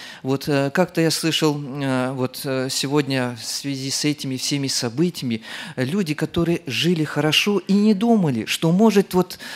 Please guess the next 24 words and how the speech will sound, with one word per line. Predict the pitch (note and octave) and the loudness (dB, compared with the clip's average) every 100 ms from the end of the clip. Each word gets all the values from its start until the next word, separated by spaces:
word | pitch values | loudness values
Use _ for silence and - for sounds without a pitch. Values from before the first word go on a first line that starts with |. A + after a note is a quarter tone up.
| - | -6
сегодня | - - D#3+ G#3+ G#3 | 0 2 4 4 4
произойти | G3+ F#3 E3+ F3 - | 2 0 2 0 0
такое, | F#3 - - E3+ C3+ A2 | 0 -2 -2 0 2 2
когда | E3 D3+ F3 | -2 2 2
может | E3+ E3 D#3 | 4 0 -2
быть, | C#3+ D#3 - - G#3+ | -2 -2 -4 -14 -6
э, | C#3+ C#3+ B2+ | 0 0 2
происходить, | D3+ D3+ D3 D#3 C#3 D#3 D#3 - | 2 2 2 -2 0 -2 -2 0
э, | C3+ C3 A#2+ B2 - | 2 4 4 0 -2
убийство, | B2+ G#2 D3 F3 D3+ - C3+ C3+ B2 - - - - | -6 -2 0 0 0 -4 -4 -4 -6 -10 -18 -18 -4
когда | D#3+ F3+ | 0 2
может | F#3+ F3+ D#3+ | 4 2 0
происходить | - F3 - E3+ F3 F3 - | 0 0 2 2 2 0 2
разрушение. | D#3+ E3 E3 D#3 - - G3+ G3+ F3 D#3 C3 A#2 - _ _ _ _ - - | 4 4 2 0 0 4 6 6 4 0 -2 -4 -10 _ _ _ _ -20 -10
И | - | -6
говорит: | E3+ E3+ F#3 - | 0 4 2 4
Когда | F#3 E3+ F#3+ | 2 4 4
я | F#3 E3+ | 6 4
жил, | D3 D#3 G3+ G3 D#3 - - _ _ _ _ | 2 4 4 4 2 -8 -20 _ _ _ _
я | A#2+ D3+ | 0 2
думал, | D3 E3 D3+ D3 - | 4 2 2 0 -4
вот | A#2+ A#2+ B2+ A#2 | -8 -4 -4 -4
мои | A2+ G#2+ | -2 -2
руки – | G#2 C3 E3 - - A#2+ | 0 0 -2 -4 -10 -12